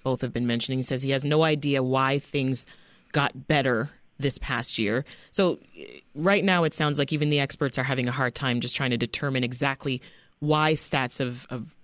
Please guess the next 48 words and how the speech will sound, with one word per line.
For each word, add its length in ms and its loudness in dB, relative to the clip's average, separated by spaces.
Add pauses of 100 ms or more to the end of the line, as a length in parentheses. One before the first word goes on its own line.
(100)
risen 480 4
or 160 -2
fallen. 480 0 (420)
But, 260 0
uh, 160 2
in 120 4
your 100 6
report, 360 2
you 100 2
do 160 2
focus 400 0
on 160 2
police 380 0
beats, 480 -2 (120)
and 120 -2
you 100 0
look 180 0
closer 380 0
at 100 0 (220)
those 340 2
trends 420 -2
throughout 280 -2
the 80 0
year. 260 0
There's 200 -2
a, 100 0
there's 280 -4
a 180 -2 (180)
great 200 4
map 260 2
online 500 2
at 120 0
suntimes 540 -2
dot 200 -2
com. 300 0
But 140 -2 (520)
for 200 4
people 420 2
listening, 440 4
Andy, 260 0
can 180 0
you 80 2
just 180 -2
describe 500 0
what 280 2
you 160 0
observe 480 2
through 440 0